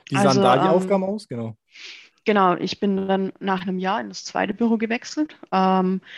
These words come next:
Speaker 2: in ein kleineres Büro. Das war dann quasi nur noch, äh, Zwei-Mann-Büro mit mir.
Speaker 1: Mhm.
Speaker 2: Deswegen wurde natürlich auch die Aufgabe eben umfangreicher. Da habe ich dann eben nicht nur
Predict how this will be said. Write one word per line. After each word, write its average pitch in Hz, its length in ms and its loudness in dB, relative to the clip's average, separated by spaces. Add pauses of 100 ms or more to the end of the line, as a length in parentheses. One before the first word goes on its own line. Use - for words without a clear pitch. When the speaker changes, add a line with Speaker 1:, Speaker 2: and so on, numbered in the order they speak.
(460)
Speaker 2:
in 196 100 4
ein 175 140 4
kleineres 185 480 -2
Büro. 220 260 0
Das 190 240 -4
war 170 120 0
dann 170 160 -2
quasi 175 340 -4
nur 175 160 0
noch, 156 400 -2
äh, - 320 -2 (160)
Zwei-Mann-Büro 180 760 0
mit 190 200 -2
mir. 208 240 -2 (340)
Speaker 1:
Mhm. 131 320 -2 (140)
Speaker 2:
Deswegen 180 420 2
wurde 175 180 0
natürlich 170 520 -4
auch 165 140 0
die 170 200 -10
Aufgabe 180 560 0
eben 165 540 0 (1600)
umfangreicher. 208 800 0 (520)
Da 185 80 2
habe 185 100 -2
ich - 80 -6
dann 180 160 2
eben 175 220 4
nicht 190 240 -2 (100)
nur 185 360 0